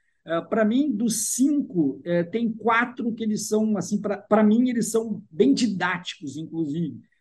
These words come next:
Mas tem um deles que me deixou um pouco em dúvida, eu gostaria que tu falasse um pouco mais sobre ele. Então, eu anotei aqui o primeiro, o antipetismo ver-, como anticomunismo,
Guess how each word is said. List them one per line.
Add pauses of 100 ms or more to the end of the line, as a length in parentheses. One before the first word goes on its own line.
Mas
tem
um
deles
que
me
deixou
um
pouco
em
dúvida,
eu
gostaria
que
tu
falasse
um
pouco
mais
sobre
ele. (280)
Então, (160)
eu
anotei
aqui
o
primeiro,
o
antipetismo
ver-,
como
anticomunismo,